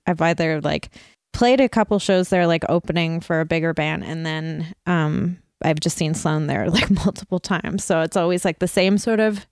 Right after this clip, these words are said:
crowd, people, like, <sighs> ten to twenty years older than me, and, like, everyone's, you know, like, it's their night off, it's their night away from the kids, they're gonna get wasted.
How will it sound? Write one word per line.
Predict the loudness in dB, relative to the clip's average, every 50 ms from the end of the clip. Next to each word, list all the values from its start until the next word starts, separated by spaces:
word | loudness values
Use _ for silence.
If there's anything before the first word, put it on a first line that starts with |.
| _ -2
crowd, | 0 2 4 4 4 4 4 2 0 -2 -4 -8 _ _ _ _ _ _ _ _ 0
people, | 2 2 2 4 4 4 4 4 4 4 4
like, | 4 2 2 0 0 -2 -2 -2 -2
<sighs> | -4 -4 -4
ten | -2 0 2 2 2
to | 0
twenty | 0 0 0 2 2 2
years | 2 0 0 0
older | 0 0 2 2 2
than | 0 0 -2 0
me, | -2 -2 -2 -2 -2 -2 -4 -4
and, | -4 -2 -2 -2
like, | -2 -2 -2 -2 -4 -2 -2
everyone's, | -2 0 2 2 2 2 0 0 -2 -4 -8 -12 -14 _ -2
you | 0 0
know, | 2 2 0 0
like, | 0 -2 -2 0
it's | -2 -2 -2 0
their | 0 2 2 4
night | 4 4 4 4 4
off, | 4 4 2 2 0
it's | -4 -4 -2
their | 0 0
night | 2 2 2 2
away | 2 0 0
from | -2 -2 -2
the | -2 -2
kids, | -2 -2 0 0 0 0 -2 -2
they're | -2 -2
gonna | -2 -2 -2 -2
get | -2 -2 0
wasted. | 0 0 0 0 0 -2 -4 -4 -4 -4 -2 -2 -4 -6 -6